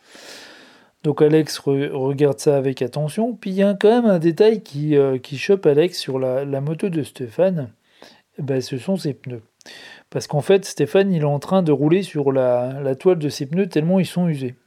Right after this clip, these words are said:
Et du coup, Alex, qui d'habitude est, euh, est calme et posé, là, euh, il commence à, à sérieusement secouer Stéphane et lui dire que, bah non, clairement, là, la, la, la sortie, elle va pas se faire.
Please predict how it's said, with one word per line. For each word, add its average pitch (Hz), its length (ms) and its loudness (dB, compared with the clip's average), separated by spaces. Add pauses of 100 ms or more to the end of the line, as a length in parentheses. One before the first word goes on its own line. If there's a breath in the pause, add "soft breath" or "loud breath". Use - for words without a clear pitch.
(220)
Et 120 140 -4
du 143 140 -6
coup, 214 220 4
Alex, 175 340 4
qui 156 300 -10
d'habitude 147 580 -2
est, 123 220 -2
euh, 110 100 -14 (480)
est 135 100 -8
calme 175 300 2
et 139 60 0
posé, 143 480 2
là, 156 260 8
euh, 117 240 0 (300)
il - 60 -20
commence 147 440 -4
à, 113 320 -2 (500 loud breath)
à 127 140 -4
sérieusement 170 600 2
secouer 147 360 0
Stéphane 165 500 0
et 135 60 -2
lui 131 160 -6
dire 156 240 -4
que, 143 180 -4
bah 139 300 0
non, 175 280 0
clairement, 165 600 2
là, 156 240 4
la, 135 400 4
la, 131 500 -2
la 139 220 -2
sortie, - 380 -2
elle 139 80 0
va 120 120 -2
pas 165 180 4
se - 140 -8
faire. 151 420 4